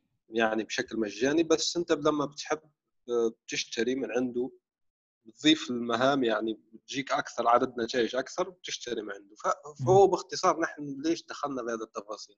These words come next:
Speaker 1: أنا دخلت أنك أنت كمبرمج لازم تصنع حلول بتحل مشاكلك الشخصية يعني. قبل ما
Speaker 2: مم.
Speaker 1: أنت تتوظف لدى الشركة، راح توظفك ل-،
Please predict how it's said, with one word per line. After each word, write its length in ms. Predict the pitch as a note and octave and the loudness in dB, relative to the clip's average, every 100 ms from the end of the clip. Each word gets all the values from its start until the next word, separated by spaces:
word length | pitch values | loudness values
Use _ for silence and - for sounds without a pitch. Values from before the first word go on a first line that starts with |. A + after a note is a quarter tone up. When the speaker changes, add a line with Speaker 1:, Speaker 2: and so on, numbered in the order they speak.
| A#2+ | -12
Speaker 1:
أنا 80 | |
دخلت 360 | C3+ C3+ D3 E3 _ _ _ _ - - - | -8 -6 -4 -6 _ _ _ _ -20 -16 -8
أنك 300 | A#2+ A#2+ C#3+ | -4 -2 0
أنت 200 | G3 - | 0 0
كمبرمج 760 | D#3+ D3 C#3 A#2 A2+ G#2+ G#2+ A2 | 0 0 0 2 0 0 -6 -6
لازم 300 | A2 A2 A2 A2 | -6 -6 -6 -14
تصنع 320 | - - - C#3 | -8 -6 -4 -6
حلول 520 | - A2+ A#2+ C#3+ D#3 | -4 -2 0 0 -2
بتحل 680 | C3+ - - D#3+ F3+ F3+ F3 | -4 -8 -2 0 2 2 2
مشاكلك 540 | D3 - E3 E3 C#3 | 0 2 2 2 -6
الشخصية 600 | - - - - - C#3 G#2 | -14 -10 -10 -8 -4 -4 -4
يعني. 220 | F#2+ E2+ _ _ _ _ _ _ _ | -6 -8 _ _ _ _ _ _ _
قبل 220 | D#3+ F3+ | 4 6
ما 360 | F3 D#3 D#3 F#3 | 6 6 6 6
Speaker 2:
مم. 80 | - - | 2 0
Speaker 1:
أنت 200 | F3 F3+ B2+ | 2 2 -2
تتوظف 580 | B2 - C#3+ - A2 | -6 0 0 0 -4
لدى 160 | A#2+ A2+ | -2 -2
الشركة، 420 | - D3 F3+ F#3 | -2 2 2 4
راح 180 | E3+ - - _ | 4 4 -4 _
توظفك 400 | F3 E3+ - D#3+ C#3 | 2 2 0 -6 -4
ل-، 240 | C#3+ D3+ | -6 -6